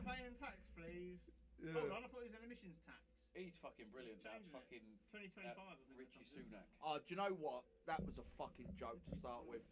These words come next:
Speaker 4: 'Cause all the Conservatives, they wanted Rishi in to start with.
Speaker 3: Yeah.
Speaker 4: So as soon as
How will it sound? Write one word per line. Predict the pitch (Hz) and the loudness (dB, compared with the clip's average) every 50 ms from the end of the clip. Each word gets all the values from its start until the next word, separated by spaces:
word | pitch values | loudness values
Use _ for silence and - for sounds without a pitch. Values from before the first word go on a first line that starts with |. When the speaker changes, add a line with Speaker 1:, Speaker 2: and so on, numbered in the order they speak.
| - - - - - - - | -14 -14 -14 -12 -12 -6 -6
Speaker 4:
'Cause | 151 135 180 | 0 4 4
all | 190 190 | 4 4
the | 175 175 170 | 4 2 2
Conservatives, | - 170 160 - 160 147 139 123 123 123 110 113 120 - | 4 2 2 4 4 4 4 4 0 -2 -4 -4 -4 0
they | - 139 135 | 2 2 2
wanted | 131 135 147 156 151 143 135 135 127 - - - - - - - 127 | 4 4 2 2 2 4 2 2 2 2 -2 -10 -14 -14 -14 0 0
Rishi | 139 127 - - 123 117 113 110 117 | 0 0 0 -2 -4 -4 -2 -4 -4
in | 120 120 | -4 -6
to | 120 | -8
start | 117 117 135 139 131 127 120 - | -8 -2 0 2 4 2 2 0
with. | 104 104 101 - 160 - - | -4 -4 -4 -6 -8 -8 -4
Speaker 3:
Yeah. | 143 135 120 - - - | -2 -2 -2 -2 -6 -8
Speaker 4:
So | - 156 143 | -2 0 0
as | - | 4
soon | - 190 180 175 170 | 6 4 6 6 4
as | 170 165 | 2 0